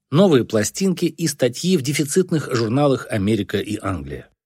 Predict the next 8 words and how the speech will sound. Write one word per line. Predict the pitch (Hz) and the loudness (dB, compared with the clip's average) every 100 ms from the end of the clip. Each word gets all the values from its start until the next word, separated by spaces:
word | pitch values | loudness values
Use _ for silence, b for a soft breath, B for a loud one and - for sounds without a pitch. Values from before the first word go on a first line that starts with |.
| _ _ _ _ _ - | _ _ _ _ _ 2
Как-то | 190 190 185 135 | 4 4 2 2
Мак | 135 185 180 | 4 2 2
увидел | - 131 165 156 | 0 0 2 2
у | 139 | 4
Алексея | 123 120 - 185 180 165 | 2 2 2 4 4 4
еженедельник | - 139 143 143 127 147 143 - | 0 0 2 2 2 2 0 -2
Melody | 117 131 127 107 | -2 0 0 -2
Maker | 101 80 73 - | -2 -4 -10 -16